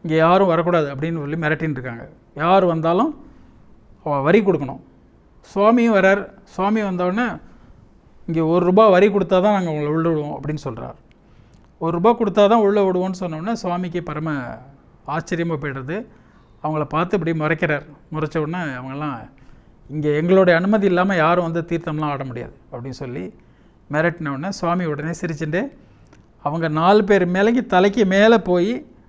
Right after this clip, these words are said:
அப்படியே ககன சஞ்சாரம் மாதிரி மேல ம-, பறந்து போய் அந்த நாராயண தீர்த்தத்துல மத்தியில உட்கார்ந்துன்றார்.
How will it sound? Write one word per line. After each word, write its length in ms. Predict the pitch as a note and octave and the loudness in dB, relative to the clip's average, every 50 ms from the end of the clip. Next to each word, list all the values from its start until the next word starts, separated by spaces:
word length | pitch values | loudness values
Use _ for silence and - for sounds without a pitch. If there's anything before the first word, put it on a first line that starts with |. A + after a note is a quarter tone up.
| - _ _ _ | -20 _ _ _
அப்படியே 320 | - - C#3 D3 F3 F#3 | -12 -10 -6 -2 0 0
ககன 320 | F3 D#3+ D3 D#3 F#3+ G3+ G#3 - | 0 0 0 2 2 0 0 0
சஞ்சாரம் 400 | - F#3 E3+ - D#3+ D#3+ D#3 D3 | 0 -2 0 2 2 2 2 0
மாதிரி 240 | D3 D#3 F3+ G#3 F3+ | -2 -4 -4 -4 -4
மேல 280 | D3+ D#3 E3 F3 F#3 E3+ | -4 -4 -4 -4 -4 -4
ம-, 300 | D3+ D3+ D3+ D3+ D3 - | -4 -2 -2 -4 -2 0
பறந்து 360 | D#3 D#3 F3+ G3 G3 F#3 E3+ | 0 0 2 2 2 0 -2
போய் 480 | - D#3+ D#3 D#3 D#3 F#3 A3+ A3+ - - - - - - - - _ | -2 -2 -2 -2 -2 -2 -4 -6 -10 -16 -20 -20 -20 -20 -20 -20 _
அந்த 220 | - D3 D3 C#3+ C#3+ | -12 -8 -6 -4 -2
நாராயண 480 | D3 D3+ D#3+ F3+ G#3 A3 A3 G#3+ F#3+ | 0 2 4 4 6 6 4 4 0
தீர்த்தத்துல 500 | E3 D#3 D#3+ D3+ C3+ - D#3 - D3 D3 C#3 C#3+ | -4 -6 -8 -10 -10 -10 -10 -8 -8 -6 -4 -2
மத்தியில 560 | D3 D3+ D#3 D#3+ G#3+ A3+ G3+ F3+ F#3+ B3 D4+ - - - - - - - - - - _ _ - | -2 -2 0 0 2 2 2 2 0 -2 -4 -8 -16 -20 -20 -20 -20 -20 -20 -20 -20 _ _ -14
உட்கார்ந்துன்றார். 640 | - - - E3+ F3 E3+ D#3+ C#3 C3 B2+ B2 A#2 | -12 -6 -2 -2 -2 -2 -4 -8 -10 -12 -16 -18